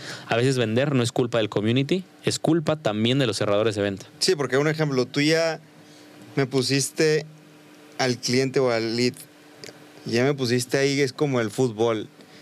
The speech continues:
Speaker 1: Ujú, ya
Speaker 2: Ya
Speaker 1: pusiste el
Speaker 2: todo le
Speaker 1: pase.
Speaker 2: ya me pusiste el pase, métela, ya está, ahí.
Speaker 1: Ajá.
Speaker 2: Y ya nada más él tiene que, y pum, la voló.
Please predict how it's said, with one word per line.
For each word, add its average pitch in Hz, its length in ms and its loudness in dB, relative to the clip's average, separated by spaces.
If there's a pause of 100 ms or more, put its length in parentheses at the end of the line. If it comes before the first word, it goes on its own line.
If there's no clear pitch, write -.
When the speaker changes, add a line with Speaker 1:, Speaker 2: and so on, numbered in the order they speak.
Speaker 1:
Ujú, 135 160 0 (120)
ya 123 100 0
Speaker 2:
Ya 127 60 0
Speaker 1:
pusiste 131 180 0
el - 40 2
Speaker 2:
todo 165 80 2
le 170 60 2
Speaker 1:
pase. 156 320 -2
Speaker 2:
ya 147 140 2
me 190 120 2
pusiste 160 260 0
el 165 100 0
pase, 156 360 0
métela, 165 460 2
ya 156 140 2
está, 202 420 -2 (100)
ahí. 165 380 2 (360)
Speaker 1:
Ajá. 123 280 0 (120)
Speaker 2:
Y 143 120 2
ya 175 120 2
nada 220 120 2
más 233 140 2
él 220 120 0
tiene 220 200 0
que, - 120 -2
y 156 60 0
pum, 208 400 2
la 175 100 2
voló. 147 420 0